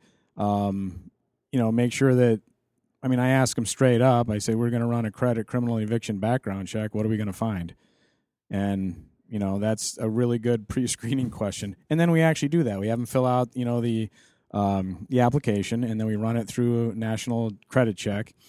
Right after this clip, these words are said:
And we see what's there. You know, we expect that a lot of the folks are gonna have some dinged up credit, and that's okay,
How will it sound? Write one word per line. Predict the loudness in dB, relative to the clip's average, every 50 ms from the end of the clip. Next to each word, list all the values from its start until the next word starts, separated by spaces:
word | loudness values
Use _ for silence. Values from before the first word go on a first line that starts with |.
| _ _ _ _ _ _ _ 0
And | 2 4 4
we | 4 4
see | 4 6 6 8
what's | 8 6 4 4 2
there. | 2 2 4 2 0
You | -2 -2
know, | -2 0
we | 0 0 0
expect | 0 -2 -2 2 2 2 2 2 2 0
that | 2 4
a | 4
lot | 4 4 4 4
of | 4 2 0 -4
the | -8 -2
folks | 0 0 0 0 0 -2
are | -2
gonna | -2 -2 -2 -2
have | -2 -2 0 0 -2 -2 -2
some | -2 -2 -2 -2 -2
dinged | -2 -2 0 0 0
up | 0 -2 -2
credit, | -4 -2 0 2 2 0 0 -2 _ _ _ -20 -20 -20 -20 _ _
and | 2 4
that's | 4 4 6 4
okay, | 4 4 2 0 -2 -2 -2 -4 -6